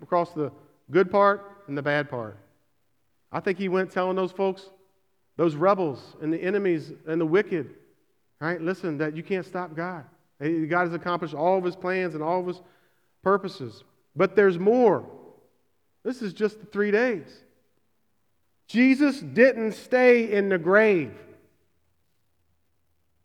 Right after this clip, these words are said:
His dead body woke up and came back to life. And the creed says that he ascended into heaven.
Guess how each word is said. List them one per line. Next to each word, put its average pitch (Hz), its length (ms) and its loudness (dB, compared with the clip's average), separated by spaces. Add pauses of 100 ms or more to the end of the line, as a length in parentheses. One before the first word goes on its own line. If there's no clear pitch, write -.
(120)
His 165 260 2
dead 190 340 4
body 202 360 6
woke 180 320 4
up 190 320 4
and 139 120 -8
came 170 280 0
back 165 220 2
to 151 60 -6
life. 156 440 -2
And 135 80 -10
the 131 40 -8
creed 185 320 -2
says 180 280 0
that 156 160 -4
he 175 100 0
ascended 196 560 0
into 196 300 -2
heaven. 190 440 -4